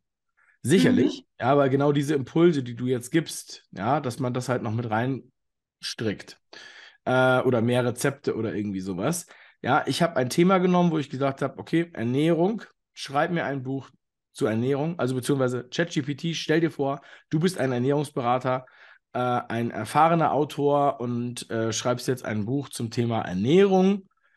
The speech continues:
Speaker 1: Was könnte die Gliederung sein? Was könnte der Titel sein? Was könnte der Name des Autors sein? All diese Fragen, wirklich hundert Prozent.
Speaker 2: Mhm.
Speaker 1: Äh, und dann ausformuliert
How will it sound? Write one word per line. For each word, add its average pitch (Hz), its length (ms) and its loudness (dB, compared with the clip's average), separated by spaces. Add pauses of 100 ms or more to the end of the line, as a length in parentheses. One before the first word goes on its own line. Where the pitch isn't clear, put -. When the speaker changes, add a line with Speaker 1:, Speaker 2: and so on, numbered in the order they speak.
(140)
Speaker 1:
Was 131 420 0
könnte 139 420 -4
die 113 240 -10
Gliederung 120 580 0
sein? 87 380 -10 (460)
Was 143 320 2
könnte 147 260 0
der 117 220 -2
Titel 185 360 0
sein? 104 400 -12
Was 135 420 2
könnte 143 600 0
der 110 340 -2
Name 120 400 2
des 139 160 0
Autors 135 460 -2
sein? 110 480 -6 (380)
All 196 200 4
diese 170 180 2
Fragen, 123 500 -4 (180)
wirklich - 440 -8 (100)
hundert 160 280 4
Prozent. 120 440 -2 (680)
Speaker 2:
Mhm. 247 100 -2
Speaker 1:
Äh, 151 320 6 (100)
und 151 220 -6
dann 185 340 2
ausformuliert 156 1000 0